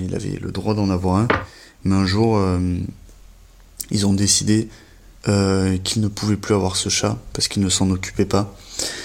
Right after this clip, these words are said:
Et ils voulaient l'envoyer à la S P A. Euh, et pour éviter ça, euh, ma mère, euh,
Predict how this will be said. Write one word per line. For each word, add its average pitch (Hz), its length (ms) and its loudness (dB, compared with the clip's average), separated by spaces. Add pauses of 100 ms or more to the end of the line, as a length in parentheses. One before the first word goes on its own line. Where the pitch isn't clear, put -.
(800)
Et 120 80 8
ils 113 100 6
voulaient 107 220 4
l'envoyer 101 580 2
à 92 80 2
la 92 120 2
S - 160 2
P 95 180 0
A. 95 160 0 (500)
Euh, 95 840 0 (120)
et 101 100 -2
pour 101 240 0
éviter 95 280 -2
ça, 101 320 0
euh, 87 320 -6 (720)
ma 92 160 0
mère, 95 300 2
euh, 90 200 0